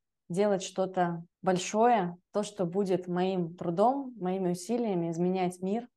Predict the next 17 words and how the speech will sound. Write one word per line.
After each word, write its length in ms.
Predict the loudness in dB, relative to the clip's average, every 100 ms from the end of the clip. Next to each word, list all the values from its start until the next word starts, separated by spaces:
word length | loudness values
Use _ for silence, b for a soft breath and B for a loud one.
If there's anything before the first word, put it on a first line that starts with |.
| _ b b -16
и 40 |
что 180 | -4 0
можно 300 | 0 0 -2
пощупать 520 | -4 -6 -6 -8 -8
и 40 | -8
ощутить. 520 | -10 -12 -14 -16 -18 _
И 60 | 0
растения 640 | 0 0 2 4 4 2 2
в 40 |
этом 260 | 0 -2 -2
плане, 580 | 0 0 2 0 -2 -6
они, 220 | -4 -2 -2
конечно, 520 | -2 -2 -4 -4 -4
идеально 580 | 0 2 2 0 -4 -10 -4
дополнили 840 | -2 0 2 4 2 2 -2 -6 -6
тот 240 | -4 -2
пазл, 540 | 4 6 6 4 -2